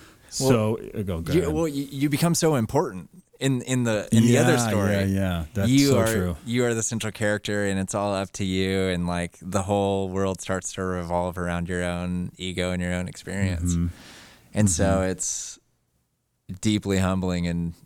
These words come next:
Speaker 2: and difficult, I think, to be like, "I am one of many, many, many, many, many <laughs> people."
Speaker 1: Yeah,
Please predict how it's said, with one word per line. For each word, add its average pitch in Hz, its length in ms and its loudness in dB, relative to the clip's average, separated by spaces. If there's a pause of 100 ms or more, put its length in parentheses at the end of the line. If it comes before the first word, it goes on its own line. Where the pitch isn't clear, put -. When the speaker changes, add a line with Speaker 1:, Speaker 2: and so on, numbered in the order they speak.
(120)
Speaker 2:
and 85 420 0 (840)
difficult, 98 600 -2 (100)
I 92 80 -6
think, 92 240 -2
to 95 100 -6
be 87 120 -2
like, 85 380 -2 (680)
"I 90 160 0
am 87 200 -2
one 82 240 -4
of 80 300 -12 (360)
many, 85 380 -6
many, 80 200 -8
many, 80 260 -8
many, 80 580 -8
many - 340 -8
<laughs> - 80 -12
people." 98 340 2
Speaker 1:
Yeah, 90 320 4